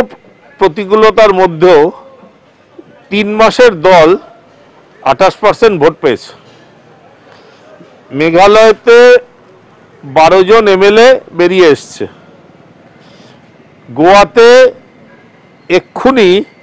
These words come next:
ভারতবর্ষের প্রধানমন্ত্রীকে গিয়ে সভা করতে হচ্ছে। মণিপুরে ভয়েতে গতকাল ভারতের প্রধানমন্ত্রী মাননীয় নরেন্দ্র মোদীজি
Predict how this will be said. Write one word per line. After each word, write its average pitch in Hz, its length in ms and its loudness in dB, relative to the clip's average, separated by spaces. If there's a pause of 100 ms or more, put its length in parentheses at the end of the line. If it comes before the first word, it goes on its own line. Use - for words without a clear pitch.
(800)
ভারতবর্ষের 185 840 -2
প্রধানমন্ত্রীকে 190 1080 -2 (540)
গিয়ে 208 240 0
সভা 185 300 -4
করতে 175 320 -4
হচ্ছে। 107 380 -8 (420)
মণিপুরে 202 720 -2
ভয়েতে 160 840 -2 (500)
গতকাল 196 800 0
ভারতের 175 520 -2
প্রধানমন্ত্রী 202 840 -4
মাননীয় 185 500 -2
নরেন্দ্র 175 440 -2
মোদীজি 185 520 -6